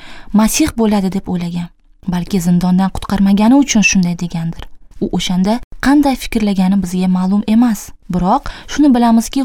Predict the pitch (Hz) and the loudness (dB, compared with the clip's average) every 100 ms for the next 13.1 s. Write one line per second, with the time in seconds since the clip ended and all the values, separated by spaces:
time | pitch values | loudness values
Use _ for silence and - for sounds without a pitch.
0 | - 208 226 233 - 196 208 202 220 226 | -2 -2 0 -2 -4 -4 -2 -4 -2 -2
1 | 208 175 165 170 170 170 180 254 - - | -2 -4 -4 -4 -4 -4 -2 -2 -4 -2
2 | 196 190 - 247 220 175 - 262 311 - | 0 0 -2 -4 -4 -8 0 0 0 -8
3 | - 196 208 254 - 196 180 185 208 - | -6 -2 0 0 -2 -2 -2 -2 -4 -6
4 | 180 180 170 170 196 196 170 160 170 170 | -6 -6 -8 -4 -2 0 -2 -6 -8 -10
5 | _ _ _ - 180 170 233 277 - - | _ _ _ -6 -4 -2 0 0 -2 -16
6 | - - 196 - 190 233 226 233 277 302 | -6 -2 -2 -2 0 0 0 0 0 0
7 | 254 208 214 214 196 185 - 156 185 - | 0 0 0 -2 -4 -6 -8 -8 -8 -8
8 | - - 240 233 208 175 175 165 165 165 | -8 0 2 4 2 0 -4 -6 -6 -6
9 | 170 165 - _ - - 262 294 277 247 | -8 -12 -14 _ -10 -4 0 2 4 2
10 | - 233 233 240 196 180 220 226 - 196 | 0 0 0 -2 -4 -2 0 -2 0 0
11 | 202 - 202 233 226 - 220 214 - 247 | 0 -2 -2 0 0 0 0 0 0 -2
12 | - - - 220 185 208 196 190 - 220 | -4 -10 -6 -4 -2 -2 -2 -4 -2 -4
13 | - | -4